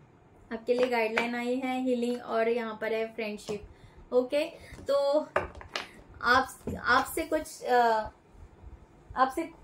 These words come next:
कुछ नए दोस्त जुड़ेंगे, maybe new, new दोस्त आपके life में आएंगे, friends आएंगे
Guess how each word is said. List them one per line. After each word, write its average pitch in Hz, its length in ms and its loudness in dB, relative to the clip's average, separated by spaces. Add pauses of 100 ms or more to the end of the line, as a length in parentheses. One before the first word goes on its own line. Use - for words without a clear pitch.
(140)
कुछ 302 300 -4
नए 269 260 4
दोस्त 277 420 4
जुड़ेंगे, 254 480 2
maybe 269 560 -2
new, 262 320 2 (380)
new 277 240 0
दोस्त 262 440 4
आपके 247 300 2
life 247 320 2
में 254 100 0
आएंगे, 233 340 0
friends 254 440 -2
आएंगे 240 480 -2